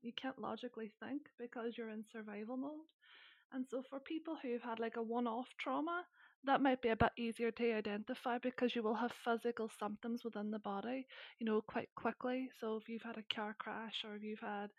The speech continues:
you know, a very traumatic death or something like that, then that's, you know, normally you could see that. But for other,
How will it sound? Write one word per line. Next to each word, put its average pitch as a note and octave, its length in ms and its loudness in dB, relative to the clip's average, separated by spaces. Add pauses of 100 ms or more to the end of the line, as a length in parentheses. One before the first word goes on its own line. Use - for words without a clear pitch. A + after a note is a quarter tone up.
(420)
you A#3+ 80 -6
know, A3+ 120 2
a G#3+ 40 0
very A3 200 0
traumatic G#3+ 580 -2 (300)
death A3 280 0 (160)
or A3 80 -4
something A3+ 420 -4
like G#3 240 -8
that, G#3+ 220 -2 (440)
then A#3 120 0
that's, C4 240 2 (180)
you A#3+ 120 -2
know, A3 220 -2
normally A#3 400 2
you A#3+ 120 -2
could A3 200 -12
see G#3+ 180 -4
that. A#3+ 160 -6 (100)
But A#3 80 -8 (100)
for A#3+ 140 2
other, B3+ 400 4